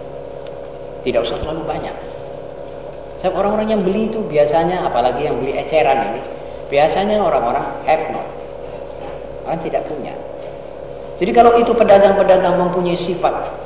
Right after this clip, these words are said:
keinginan untuk melebih-lebihkan keuntungan, berarti mereka tidak cinta kepada kebanyakan umat Muhammad sallallahu alaihi wasallam. Dalam arti kata ke-, kebanyakannya.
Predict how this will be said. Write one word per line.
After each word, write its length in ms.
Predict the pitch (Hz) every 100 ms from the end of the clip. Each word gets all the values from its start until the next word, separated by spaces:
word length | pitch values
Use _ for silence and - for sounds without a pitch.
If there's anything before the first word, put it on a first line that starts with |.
| - - - - - -
keinginan 640 | 156 170 170 180 180 170
untuk 380 | 175 165 - 165
melebih-lebihkan 1300 | 165 165 - - - 185 233 220 202 220 214 190 170
keuntungan, 500 | 165 160 160 165 - - - - - - - -
berarti 300 | 123 143 190
mereka 260 | 180 190 196
tidak 240 | - 160 120
cinta 400 | 165 165 139 113
kepada 320 | 104 113 -
kebanyakan 560 | 120 107 110 113 135 135 139
umat 220 | 120 127 - - - -
Muhammad 420 | - 135 - 107 -
sallallahu 360 | 90 87 - 76
alaihi 120 | -
wasallam. 580 | - - - - - - - - - - -
Dalam 180 | 123 123
arti 240 | 120 135
kata 360 | 143 139 - 120 - - - - -
ke-, 240 | - 135 - - - -
kebanyakannya. 680 | 123 110 113 - 147 -